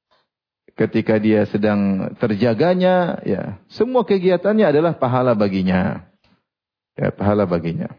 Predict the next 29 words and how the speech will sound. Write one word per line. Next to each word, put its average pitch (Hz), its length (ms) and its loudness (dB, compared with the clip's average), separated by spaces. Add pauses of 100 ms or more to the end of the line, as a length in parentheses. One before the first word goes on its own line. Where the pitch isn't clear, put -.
(1200)
Ini 131 340 2
perang 117 300 0
model 92 240 2
pertama 90 480 -2
atau, 110 420 -2 (640)
eh, 92 480 0
pasukan 104 400 -4
yang 90 160 -2
pertama. 101 400 -8 (2500)
Yang 165 320 2
kedua, 202 400 2
kata 160 240 0
Nabi 165 160 2
sallallahu 135 240 0
alaihi 143 100 -2
wasallam, 113 280 2 (100)
"Wa 143 160 2
amma 220 240 0
man 175 260 0
ghaza 147 640 -2 (800)
fakhran 135 560 0
wa 117 160 0
riya'an 120 400 2
wa 120 160 0
sum'ah." 87 400 -4
Adapun 131 400 0
orang 151 240 0
yang 143 240 -2
perang 127 480 -4